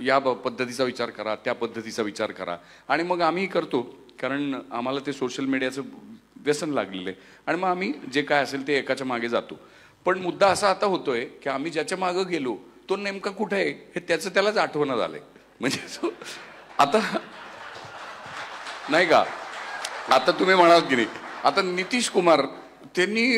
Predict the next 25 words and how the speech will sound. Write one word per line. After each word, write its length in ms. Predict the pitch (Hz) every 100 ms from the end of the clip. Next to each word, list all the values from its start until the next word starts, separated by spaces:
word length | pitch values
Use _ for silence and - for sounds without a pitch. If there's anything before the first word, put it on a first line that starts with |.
| 320
म्हणजे 480 | - - - 165 196
त्यांचं 360 | - 170 170
हे 100 | 202
काढलं 340 | 185 180 180 190
तर 100 | 202
इकडं 320 | 196 202 196
तिकडं, 320 | 185 196 190 190
तळ्यात 360 | 175 175 180 185
मळ्यात, 260 | 175 175 175
तळ्यात 240 | 165 170 175
मळ्यात 220 | 175 165 165
चालूच 480 | - 190 240 254
आहे. 100 | 175 131 - - - - - -
बरं, 140 | 196 - - - - 113
आता 340 | - 190 -
आयडिओलॉजी 600 | 139 147 165 202 190 202
नावाचा 380 | 190 175 170 180
जो 140 | 170 165
विषय 240 | 143 127
आहे, 140 | 101 92 - - - -
तो 220 | 214 226 208 180 160
विषय 280 | 175 214
काय 160 | 208 202
उरलाच 420 | 196 170 170 143
नाही. 140 | 90